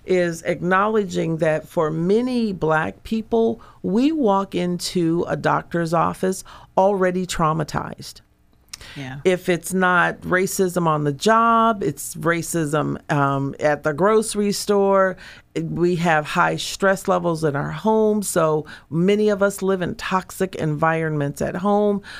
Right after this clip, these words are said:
Speaker 1: S-, many of our churches are toxic because
Speaker 2: Mm-hmm.
Speaker 1: so many people are trying to pe-, please the pastor
Speaker 2: Mm-hmm.
Speaker 1: instead of ple-,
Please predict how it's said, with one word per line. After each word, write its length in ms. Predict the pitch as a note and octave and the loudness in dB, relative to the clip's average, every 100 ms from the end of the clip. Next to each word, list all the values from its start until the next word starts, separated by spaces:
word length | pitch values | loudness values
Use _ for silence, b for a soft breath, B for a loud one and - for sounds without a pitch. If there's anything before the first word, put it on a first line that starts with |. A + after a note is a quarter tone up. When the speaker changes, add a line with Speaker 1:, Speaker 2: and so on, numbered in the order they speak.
| B | B
Speaker 1:
S-, 220 | - - - | -10 -8 0
many 260 | F#3+ G#3 | 2 4
of 140 | G3+ E3 | 2 2
our 120 | D3 | 0
churches 640 | - - F#3 F#3+ G#3 G3 | -2 -2 -2 0 0 2
are 80 | F#3+ | 0
toxic 640 | F#3+ F#3+ F#3 - F#3 F#3 | 0 0 0 -2 -4 -2
because 300 | E3 E3+ D#3+ | -4 -2 -2
Speaker 2:
Mm-hmm. 100 | C#3 | 0
Speaker 1:
so 160 | F3 F3+ | 0 0
many 300 | F#3+ F3+ E3+ | 0 -2 -4
people 520 | - F#3 - F3 F3+ B B | -4 -6 0 -2 -2 B B
are 100 | D#3+ | -6
trying 340 | D#3+ F#3 E3+ D#3+ | -2 2 0 0
to 80 | D#3+ | -8
pe-, 240 | - - - | -8 -10 -8
please 320 | F3+ E3 D3+ | -2 -2 -2
the 140 | - | -6
pastor 720 | - - C#3+ E3+ - A#3+ C4+ C#4+ | -6 -2 -2 -2 -2 0 0 -4
Speaker 2:
Mm-hmm. 340 | D#3 C3 C#3+ | -10 -8 -4
Speaker 1:
instead 340 | D#3+ F#3+ F3 | -4 0 -2
of 100 | E3 | -2
ple-, 340 | - E3+ D3+ | -4 -2 -2